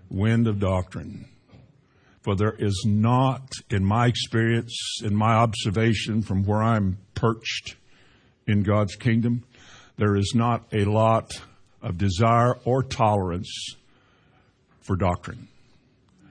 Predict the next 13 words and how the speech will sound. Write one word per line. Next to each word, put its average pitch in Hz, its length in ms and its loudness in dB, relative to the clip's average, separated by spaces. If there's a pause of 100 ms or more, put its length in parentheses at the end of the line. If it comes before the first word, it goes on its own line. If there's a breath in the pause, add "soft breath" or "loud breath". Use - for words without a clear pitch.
(140 soft breath)
for 95 340 -4 (340)
things 156 640 4 (180)
that 117 220 2
are 104 160 0
true 135 600 0 (120)
on 110 280 -2
which 110 300 -2
God 120 420 4 (480 soft breath)
founds 117 580 4
and 107 220 -2
establishes 104 960 -2 (580 soft breath)
his 95 280 -2
people. 101 360 -2